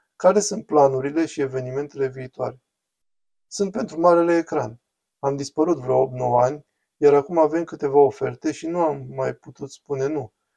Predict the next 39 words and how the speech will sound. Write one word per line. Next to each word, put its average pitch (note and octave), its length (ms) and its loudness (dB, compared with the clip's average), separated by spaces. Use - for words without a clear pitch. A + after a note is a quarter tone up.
Așa - 260 -2
că D3+ 80 0
vom C#3 180 0
face D3+ 320 -2
primul C#3 320 -8
film, C#3+ 360 -12
care C#3 180 2
se C3 120 -2
va B2+ 120 2
lansa B2+ 280 2
în C#3 80 -4
primăvara C3+ 580 -4
următoare, B2+ 580 -4
așa C3+ 240 -6
că C3+ 60 -6
e C3+ 40 0
un C3 80 -6
pic C#3+ 160 -12
secret, C3+ 600 -4
nu C3+ 140 -14
pot C3 180 -2
vorbi A#2+ 280 -8
despre - 360 -6
asta. - 200 -8
Și, - 180 -14
de C#3+ 80 -4
asemenea, E3 680 0
încercăm D3 480 -4
să E3 140 -8
lansăm D3+ 440 -4
vreo D3+ 160 -4
cinci - 300 -10
albume C#3+ 600 -2
până C3 300 -2
în C3 80 0
luna C#3 240 0
mai C3 220 2
anul A#2+ 220 -4
viitor. A#2+ 500 -6